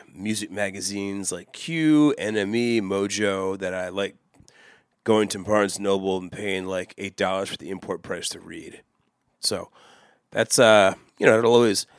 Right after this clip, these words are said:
I like wacky music journalism for nerds who care. I try to think of Beyond the Pond as being in a lineage of wacky music criticism for nerds who care.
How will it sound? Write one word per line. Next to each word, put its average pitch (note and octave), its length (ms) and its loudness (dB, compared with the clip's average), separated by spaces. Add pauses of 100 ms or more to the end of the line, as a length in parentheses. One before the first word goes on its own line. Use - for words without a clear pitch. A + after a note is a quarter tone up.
(960)
I B2 100 8
like B2+ 300 10
wacky A2+ 720 4
music A2 320 -2
journalism A2 640 4
for F#2+ 120 -10
nerds G2+ 580 4
who F#2 100 -12
care. - 760 -10 (340)
I - 60 -18
try A#2+ 200 2
to G#2 80 2
think A2 240 -4
of G2 120 -8
Beyond G#2 320 4
the F#2 40 -6
Pond G2+ 360 0
as F#2 140 -4
being G#2 420 0 (520)
in C#3 120 4
a C3 60 8
lineage C#3 840 6
of G2 340 -6
wacky B2+ 440 4
music B2 400 0
criticism B2 560 0
for G#2 140 -6
nerds A2+ 440 6
who G2+ 60 -6
care. A2 680 -4